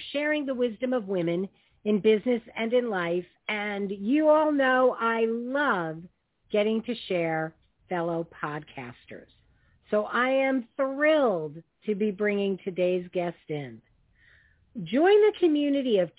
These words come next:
kids, parents, teachers, and librarians who love to listen to the dynamic children's stories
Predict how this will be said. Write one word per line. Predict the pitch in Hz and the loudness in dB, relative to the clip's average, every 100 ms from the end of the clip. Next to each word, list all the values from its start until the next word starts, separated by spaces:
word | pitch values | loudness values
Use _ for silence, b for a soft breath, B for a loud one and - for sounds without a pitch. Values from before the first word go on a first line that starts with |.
| - | 0
kids, | 330 339 262 _ _ _ _ | 2 2 -2 _ _ _ _
parents, | 277 269 269 269 254 _ - | -2 0 2 0 -4 _ -10
teachers, | 285 277 294 277 | -6 -4 -4 -2
and | 254 220 | 0 0
librarians | 208 185 180 240 254 185 156 147 143 _ b b | 0 -2 0 0 2 0 -4 -8 -12 _ b b
who | - 269 262 | -2 0 0
love | 285 311 311 254 - | 2 4 2 0 -6
to | |
listen | 285 285 277 - 196 156 - _ _ - | -4 -2 -4 -2 -4 -4 -8 _ _ -4
to | |
the | 214 220 | -4 -2
dynamic | 226 214 220 247 285 294 285 - | 0 0 0 0 0 0 -4 -6
children's | - 254 233 254 233 _ | -2 -2 -2 -4 -6 _
stories | 240 240 233 220 | 0 2 4 2